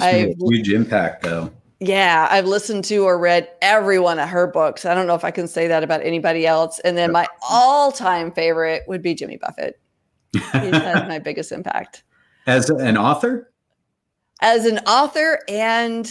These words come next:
Speaker 2: as a, I, I see his work as more folk singing.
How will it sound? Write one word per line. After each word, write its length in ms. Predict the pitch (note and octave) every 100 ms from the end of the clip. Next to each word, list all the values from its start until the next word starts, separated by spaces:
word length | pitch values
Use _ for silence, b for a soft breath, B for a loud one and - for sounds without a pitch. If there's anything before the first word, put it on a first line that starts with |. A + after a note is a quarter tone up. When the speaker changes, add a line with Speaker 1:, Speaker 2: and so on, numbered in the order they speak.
| - - -
Speaker 2:
as 720 | G#3 G#3+ G#3+ G#3+ G#3 F#3+ - -
a, 420 | G3+ G3 G3 F#3+ - -
I, 360 | G#3 A#3 A#3 -
I 460 | - C#4+ A4 G4+ D4 -
see 240 | - B3
his 220 | G#3 G#3+
work 220 | F#3+ F#3 F#3
as 120 | F3
more 240 | E3+ D#3
folk 300 | D3 E3+ D#3+
singing. 520 | - F#3 G3+ A3 A#3